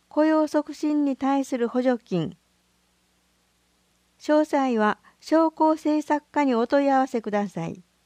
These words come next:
挑戦する人を応援するまちづくり。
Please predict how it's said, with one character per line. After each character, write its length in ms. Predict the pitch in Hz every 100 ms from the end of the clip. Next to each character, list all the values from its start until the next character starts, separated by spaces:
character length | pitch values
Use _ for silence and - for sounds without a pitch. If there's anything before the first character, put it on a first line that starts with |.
| _ _ _ _ _ _ _ _ _ _ _ _ _ _ _
挑 260 | 302 311 311
戦 300 | 311 311 311
す 120 | 311
る 140 | 302
人 300 | 294 - 226
を 200 | 208 - 226
応 220 | 285 320
援 240 | 311 311
す 120 | 311
る 100 | 294
ま 160 | 247 240
ち 140 | 240
づ 160 | 226 214
く 180 | 190 156
り。 160 | 151